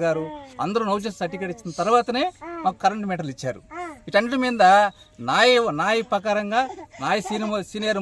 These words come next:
మోస్ట్ ఓజిలి అబ్బారెడ్డి గారు, ఎం బ్రహ్మం గారు, గణపం రాజగోపాల్ రెడ్డి గారు, కొంతమంది ప్రజా సంఘాలు, బహురకుల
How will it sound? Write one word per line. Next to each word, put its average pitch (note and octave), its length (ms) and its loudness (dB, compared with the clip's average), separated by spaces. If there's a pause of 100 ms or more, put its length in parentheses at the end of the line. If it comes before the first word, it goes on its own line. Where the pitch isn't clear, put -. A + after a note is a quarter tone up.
మోస్ట్ F#3+ 280 -4 (440)
ఓజిలి G3 380 0
అబ్బారెడ్డి F#3+ 400 0
గారు, G#3+ 180 4 (520)
ఎం G3+ 60 -2 (140)
బ్రహ్మం F3+ 380 -4
గారు, G#3+ 200 0 (440)
గణపం G3+ 280 -4 (100)
రాజగోపాల్ G3+ 460 -2
రెడ్డి G3+ 180 -6
గారు, G#3+ 180 0 (460)
కొంతమంది G#3 360 0 (100)
ప్రజా G3 260 2
సంఘాలు, G3+ 360 -2
బహురకుల G3 400 -6